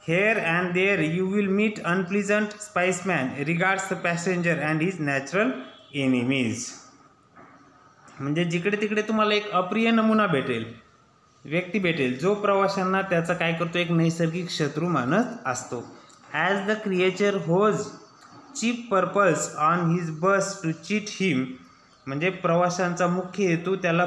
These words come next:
फसविणे आहे असा नाही.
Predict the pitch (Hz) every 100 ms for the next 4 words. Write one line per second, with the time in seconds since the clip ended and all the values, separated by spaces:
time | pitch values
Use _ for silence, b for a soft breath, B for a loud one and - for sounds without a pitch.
0 | 175 143 - 165 185 180 156 165 202 -
1 | - - - _ - - - - - _
2 | - _ - 143 143 160 147 123 135